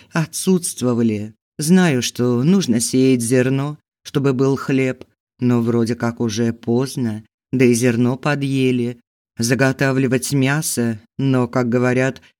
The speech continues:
живности в лесах остались крохи.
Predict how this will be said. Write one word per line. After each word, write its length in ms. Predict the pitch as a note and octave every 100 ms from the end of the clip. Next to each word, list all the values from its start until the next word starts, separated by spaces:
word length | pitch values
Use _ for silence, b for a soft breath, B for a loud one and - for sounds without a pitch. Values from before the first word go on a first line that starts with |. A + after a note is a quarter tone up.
| -
живности 680 | B2 C3 B2+ C#3 C#3+ - C#3
в 80 |
лесах 520 | C3 B2+ - B2 C#3 D3
остались 600 | C3 - B2 C3 C3+ -
крохи. 800 | - C3 C3+ C#3+ D3+ A#2 G#2